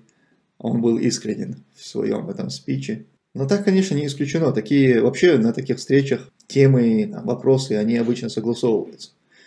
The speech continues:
Но это не исключает того, что кто-то может пойти не по сценарию, да, задавать какие-то вопросы. Как мы помним, это было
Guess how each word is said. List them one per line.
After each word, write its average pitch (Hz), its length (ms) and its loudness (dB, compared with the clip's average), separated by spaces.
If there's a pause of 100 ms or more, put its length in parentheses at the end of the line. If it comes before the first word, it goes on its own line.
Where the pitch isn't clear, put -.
(180)
Но 135 280 -2
это 170 300 4
не 139 320 2
исключает 139 640 2
того, 139 240 2
что 127 260 -6
кто-то 135 400 0
может 120 360 -2
пойти 120 440 0
не 113 400 0
по 113 480 0
сценарию, 113 720 -2
да, 127 300 -8
задавать - 360 -4
какие-то - 240 -10
вопросы. - 400 -8
Как - 180 -10
мы 110 140 -2
помним, 139 340 0
это 110 160 -2
было 110 420 -2